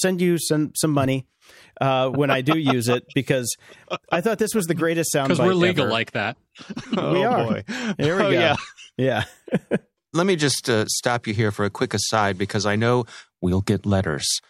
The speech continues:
Speaker 1: Which is the most Dave thing ever. <laughs>
Speaker 2: Yes,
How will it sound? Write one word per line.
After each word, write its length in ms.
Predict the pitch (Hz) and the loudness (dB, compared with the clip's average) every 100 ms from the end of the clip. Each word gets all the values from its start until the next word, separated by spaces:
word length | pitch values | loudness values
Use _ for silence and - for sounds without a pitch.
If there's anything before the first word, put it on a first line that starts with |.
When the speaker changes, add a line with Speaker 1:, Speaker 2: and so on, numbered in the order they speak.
| _ _ _ _ _ | _ _ _ _ _
Speaker 1:
Which 160 | 208 381 | 0 0
is 180 | 190 - | 0 0
the 80 | 214 | 0
most 260 | 214 165 | 2 0
Dave 280 | - 135 120 | 0 0 0
thing 240 | 135 117 113 | 2 2 2
ever. 320 | 110 127 143 | 2 2 2
<laughs> 60 | 240 - - - - 202 - - - - - - 220 - 202 _ 233 - 247 - - - - - - - - - _ | 0 0 -2 -2 -2 0 0 -2 -2 -4 -6 -8 -14 -10 -10 _ -10 -8 -12 -12 -16 -16 -18 -14 -10 -10 -6 -8 _
Speaker 2:
Yes, 280 | - 139 147 | -10 -6 -4